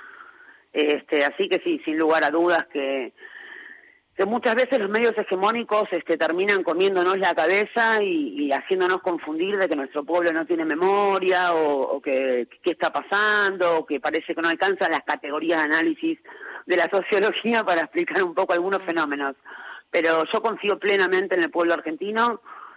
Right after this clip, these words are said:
Este, por supuesto que hay un fenómeno a nivel mundial de ciertas expresiones de, de derecha que se vienen dando, interpelando a ciertos sectores. No vamos a negar eso, pero tampoco vamos a negar que nuestro pueblo tiene una capacidad, este, inmensa de reinventarse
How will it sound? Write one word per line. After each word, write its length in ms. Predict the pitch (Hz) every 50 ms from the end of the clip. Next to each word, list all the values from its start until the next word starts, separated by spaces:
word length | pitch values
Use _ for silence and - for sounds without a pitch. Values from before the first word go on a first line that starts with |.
| - _ _
Este, 360 | - 147 156 143 - - 147
por 180 | 135 - 147 -
supuesto 400 | - 160 - 208 202 196 190 180
que 60 | 175
hay 100 | 165 170
un 80 | 170 156
fenómeno 460 | - 165 160 170 175 180 170 160 160
a 40 | 156
nivel 280 | 156 156 170 175 170
mundial 580 | 165 160 160 160 156 190 208 214 226 240 247 -
de 120 | - 165
ciertas 380 | - - - 156 143 - 156 -
expresiones 680 | 151 - - - 151 135 - - 160 160 160 160 151 135
de, 260 | 147 139 139 139 135
de 140 | 131 139 139
derecha 460 | 139 143 156 190 208 - - 202 185
que 100 | 151 -
se 100 | - 135
vienen 280 | 139 147 156 151 156
dando, 360 | 160 180 208 220 - 208 180 160
interpelando 560 | 147 139 139 135 - 139 147 156 160 165 160
a 60 | 151
ciertos 320 | 120 151 151 143 - 143
sectores. 500 | - 143 - - 190 208 208 226 240 240 - - - - - - - - - -
No 180 | - 160 170
vamos 300 | 170 180 175 175 170 165 -
a 60 | 156
negar 240 | 151 151 156 160 170
eso, 480 | 190 196 - - 220 220 233 202 - - - - - - - - _ _ _
pero 380 | - 170 165 156 156 151 147 143
tampoco 380 | - 156 156 151 202 185 196
vamos 200 | 196 185 190 185 170 170
a 60 | 151
negar 300 | 147 151 160 170 175 170
que 100 | - 156
nuestro 280 | 156 143 - - 147
pueblo 320 | 139 - 165 175 175 175 165
tiene 160 | 165 156 156 151 143
una 80 | 143
capacidad, 800 | 143 147 139 147 143 - - 156 147 156 160 170 180 175 156 - - - - - - - - _
este, 500 | - 143 147 143 - - 160 143 139 - -
inmensa 580 | 170 175 175 180 190 196 208 208 - - 202 190
de 140 | 175 165
reinventarse 800 | 151 147 151 147 147 143 156 156 165 160 190 190 196 - - 175